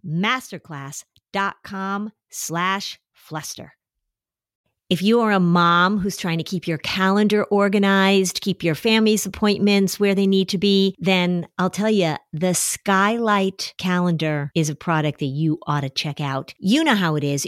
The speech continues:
Running a household can be pure chaos and it can be so stressful. This is why you need to check out the Skylight calendar. It is going to make your life easier, Mom. It really is.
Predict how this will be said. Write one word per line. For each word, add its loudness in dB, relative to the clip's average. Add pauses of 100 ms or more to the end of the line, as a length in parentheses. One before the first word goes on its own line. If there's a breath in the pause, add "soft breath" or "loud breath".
Running 2
a 2
household 0
can 0
be 0
pure -2
chaos 2
and -2
it -6
can -6
be -2
so 0
stressful. -4
This 0
is -2
why 0
you 2
need 0
to 0
check 0
out -2
the -2
Skylight -2
calendar. -4
It 2
is -6
going 0
to 0
make 2
your 4
life 2
easier, -2
Mom. 0
It 0
really 2
is. -2